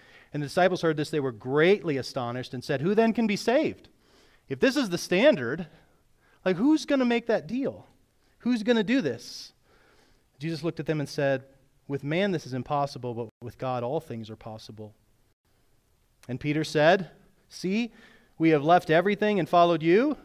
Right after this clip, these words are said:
So he's like, "Hey, we did the thing. Right? We did it, Jesus. Aren't, you're pretty impressed, right?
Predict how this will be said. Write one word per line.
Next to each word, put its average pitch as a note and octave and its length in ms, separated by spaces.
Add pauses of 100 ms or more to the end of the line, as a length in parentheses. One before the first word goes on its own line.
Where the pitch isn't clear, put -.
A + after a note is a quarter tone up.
(140)
So - 120
he's C#3 160
like, C#3 160 (140)
"Hey, D3+ 320 (580)
we D3 120
did F3+ 260
the B2 60
thing. D#3 420 (1700)
Right? D3 360 (500)
We G3 120
did F#3 200
it, B3 100
Jesus. D#3 360
Aren't, - 280
you're D#3 100
pretty G#3+ 180
impressed, - 440
right? E3+ 240